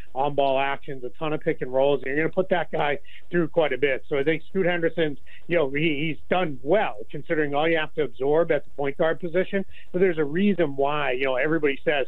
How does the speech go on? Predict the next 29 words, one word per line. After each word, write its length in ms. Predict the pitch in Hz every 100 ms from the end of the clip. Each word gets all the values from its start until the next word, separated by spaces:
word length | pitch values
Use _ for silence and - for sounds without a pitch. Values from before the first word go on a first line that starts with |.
| -
point 260 | 151 147
guards, 280 | 170 175 185 - - -
you 140 | 147
gotta 280 | 147 156 160
give 160 | 170 170
him 140 | 165
a 40 | 147
year 340 | 123 147 165
or 120 | 165
two 300 | 156 170 135
to 100 | 123
really 500 | 120 135 160 160 147
adjust 380 | 123 - 143 147 -
to 80 | 131
the 100 | 117
speed. 460 | - - 143 170 202 - - -
And 140 | 165
this 120 | 175 180
is 120 | 196
even 260 | 165 139 139
for 160 | 160
a 60 | 135
guy 200 | 139 127
who 80 | 135
played 360 | - 151 160
at 120 | 143
a 60 | 120
professional 640 | - 156 160 143 151 135
level 420 | 131 135 135 127